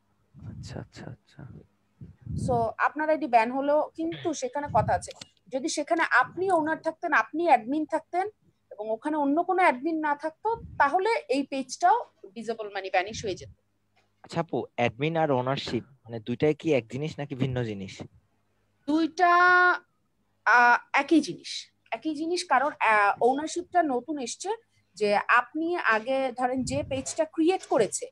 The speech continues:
Speaker 2: আমি পেজটা create করেছি, আমাকে এখন ownership দেয়া হয় এবং ownership যে পায় সে নিজেকে remove না করলে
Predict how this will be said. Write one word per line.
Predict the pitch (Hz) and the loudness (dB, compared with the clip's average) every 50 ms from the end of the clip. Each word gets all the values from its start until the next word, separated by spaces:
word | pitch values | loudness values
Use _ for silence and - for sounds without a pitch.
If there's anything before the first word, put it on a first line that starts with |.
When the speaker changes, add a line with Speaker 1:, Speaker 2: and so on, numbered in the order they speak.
| _ _ _ _ - _ _ _ - | _ _ _ _ -20 _ _ _ -6
Speaker 2:
আমি | - 226 262 311 339 | -4 -2 0 0 -2
পেজটা | 349 - 277 269 - - 330 311 | -2 -2 -6 -6 -6 -4 -4 -4
create | 311 - 320 330 330 330 | -4 -2 -4 -4 -4 -4
করেছি, | - 233 196 170 - - 226 | -4 -6 -6 -6 -6 -4 -4
আমাকে | 190 185 214 226 - - | -4 -4 -4 -4 -4 -4
এখন | - - - - - - | -4 -2 -4 -6 -6 -6
ownership | 233 233 233 226 - - - 214 | -6 -8 -8 -10 -10 -12 -12 -10
দেয়া | 185 196 190 175 165 | -4 0 0 0 0
হয় | 165 - - - _ _ _ _ _ _ - | -2 -6 -16 -18 _ _ _ _ _ _ -12
এবং | - 220 247 240 _ - | -8 -8 -8 -6 _ 0
ownership | 247 269 294 330 320 - - 349 - | 2 2 2 0 0 0 0 -2 -2
যে | - 247 254 | -2 -4 -4
পায় | 240 214 214 202 196 247 320 - | -2 2 2 4 4 4 2 2
সে | - - - - 277 294 320 | 0 -2 -2 -2 -4 -4 -4
নিজেকে | 294 262 262 269 269 311 302 - 339 | -6 -6 -8 -6 -6 -6 -4 -4 -4
remove | 262 226 254 254 269 302 285 - 226 | -4 -4 -6 -4 -4 -6 -6 -6 -4
না | 226 220 226 | -2 -2 -2
করলে | 233 - 262 226 202 196 220 285 415 | -2 -2 -6 -6 -4 -2 -2 -2 -4